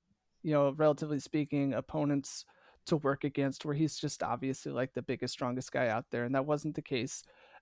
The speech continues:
against Wisconsin. And it, and it showed from time to time. But the fact that, that Michigan did this without getting a whole lot from him,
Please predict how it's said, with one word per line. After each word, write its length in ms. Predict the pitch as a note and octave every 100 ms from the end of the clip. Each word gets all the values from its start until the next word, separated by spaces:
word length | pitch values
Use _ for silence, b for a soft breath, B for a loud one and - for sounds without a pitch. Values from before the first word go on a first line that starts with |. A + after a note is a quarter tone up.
| D3+
against 280 | D#3 C3 D3
Wisconsin. 680 | - C#3+ A2 - C3 C3
And 180 | C#3 D#3
it, 80 | E3
and 120 | F#3
it 80 | F#3+
showed 300 | - D#3+ C#3+
from 160 | - C#3
time 220 | D3 C#3
to 80 | C#3
time. 260 | C3 C3
But 120 | C3 -
the 60 |
fact 360 | - F#3 G#3 -
that, 180 | D#3 -
that 160 | - C3+
Michigan 380 | C#3 - - C3+
did 180 | C3 -
this 280 | D3+ C#3 - _ _ _ _
without 420 | D#3+ D3+ D3 D3 -
getting 520 | D3+ D3+ C#3 C#3 C#3 _ _ -
a 60 |
whole 240 | D3 E3 D#3
lot 260 | C#3 B2+
from 200 | - C#3
him, 500 | C3+ C#3 C3 C3 C#3+